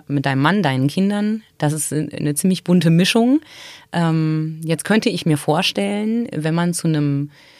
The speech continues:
äh, langjährigen Landwirt kommt, der einfach wie du se-, gesagt hast, begeisterter Ackerbauer ist, der genau weiß, wie das immer funktioniert hat und kommt mit was um die Ecke,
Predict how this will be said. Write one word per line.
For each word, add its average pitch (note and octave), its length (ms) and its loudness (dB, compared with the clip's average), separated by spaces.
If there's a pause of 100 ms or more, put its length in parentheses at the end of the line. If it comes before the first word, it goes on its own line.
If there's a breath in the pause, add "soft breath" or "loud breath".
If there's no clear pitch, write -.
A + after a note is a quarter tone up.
(300 loud breath)
äh, C3+ 400 -4
langjährigen F3+ 640 2
Landwirt A#2 440 -2
kommt, - 400 -10
der B2+ 220 -4
einfach - 500 -8 (540)
wie D#3 160 -4
du D3+ 80 2
se-, C#3 240 -2
gesagt C#3+ 300 -2
hast, C#3+ 100 -8
begeisterter D#3 540 0
Ackerbauer C#3+ 500 2
ist, C#3+ 240 -6
der B2+ 80 -4
genau D3 320 0
weiß, D3 280 0
wie C#3+ 80 0
das C3+ 160 -4
immer C#3+ 200 -2
funktioniert C#3+ 480 -2
hat F#3 200 0
und D3 160 -4
kommt F3+ 400 -2
mit D#3 180 -2
was D3+ 160 -2
um C#3+ 140 -2
die B2+ 160 -6
Ecke, G3 340 -2